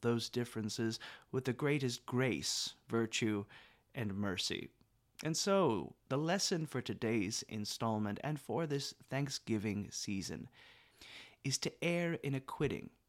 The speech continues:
rather than punishing, to pursue mercy rather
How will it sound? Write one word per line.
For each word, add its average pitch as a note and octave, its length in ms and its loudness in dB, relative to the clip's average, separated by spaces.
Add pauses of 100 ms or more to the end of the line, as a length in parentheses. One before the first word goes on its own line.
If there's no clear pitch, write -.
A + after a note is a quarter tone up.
(400)
rather A2+ 340 6
than G#2 240 2
punishing, - 640 -8 (720)
to - 140 -2
pursue F3+ 680 2
mercy B2 720 2 (380)
rather A2 580 6